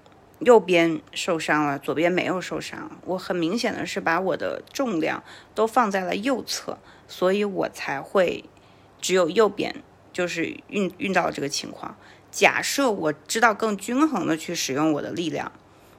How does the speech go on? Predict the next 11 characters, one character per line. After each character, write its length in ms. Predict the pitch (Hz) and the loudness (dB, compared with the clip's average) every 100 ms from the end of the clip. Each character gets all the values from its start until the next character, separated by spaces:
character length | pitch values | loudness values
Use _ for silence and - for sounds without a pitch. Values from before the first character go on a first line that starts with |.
| - | -6
那 120 | 240 | 2
么 300 | 262 220 - - - - - - - - - | 4 4 2 -2 -12 -20 -20 -20 -20 -20 -10
左 240 | - 175 | 2 4
右 220 | 151 240 | 4 4
平 300 | - - 175 | 2 -2 -4
衡， 340 | 226 165 156 - - | -4 -4 -4 -6 -6
maybe 300 | 202 254 226 | 0 2 4
我 80 | 180 | 2
就 100 | 170 | 0
不 240 | - - - | -4 -6 -2
会 320 | 285 247 | 2 2